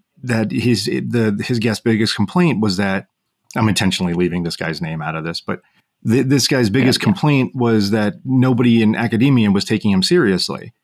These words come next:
Speaker 1: and they wouldn't talk to him. So, uh, John Hoops was saying that, uh, that, "Well, this isn't a hypothetical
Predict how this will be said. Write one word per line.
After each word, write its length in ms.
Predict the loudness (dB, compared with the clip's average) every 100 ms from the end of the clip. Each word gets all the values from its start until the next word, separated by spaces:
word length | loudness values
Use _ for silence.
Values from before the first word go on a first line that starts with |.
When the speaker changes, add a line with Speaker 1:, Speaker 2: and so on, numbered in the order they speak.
| _ _
Speaker 1:
and 360 | -2 2 2 2
they 100 | 4
wouldn't 240 | 4 4 2
talk 260 | 0 -2
to 160 | -4 -6
him. 160 | -8 -20 _ -10
So, 540 | -4 0 2 2 -2 -6 _ _ _ -6
uh, 140 | -4
John 280 | -2 0 4
Hoops 240 | 4 2 0
was 160 | 0
saying 300 | 2 2 2
that, 160 | 2 2
uh, 260 | 0 -2 -6 _ _ _ -4
that, 240 | -2 0
"Well, 320 | 0 2 2 0
this 300 | 0 2 4
isn't 200 | 4 2
a 40 |
hypothetical 840 | 2 0 0 0 0 0 -2 -2